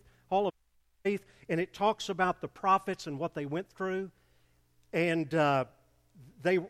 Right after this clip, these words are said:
they were, they were killed, they were stoned. Do you realize one of the prophets was actually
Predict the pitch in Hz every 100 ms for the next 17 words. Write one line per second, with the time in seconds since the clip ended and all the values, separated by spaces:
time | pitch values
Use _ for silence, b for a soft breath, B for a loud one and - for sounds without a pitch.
0 | 147 160 147 143 143 147 131 - 202 214
1 | 202 156 139 - - 190 196 196 190 b
2 | b - 160 190 202 202 180 151 175 175
3 | 147 - 170 160 160 - 139 - - 156
4 | - - 143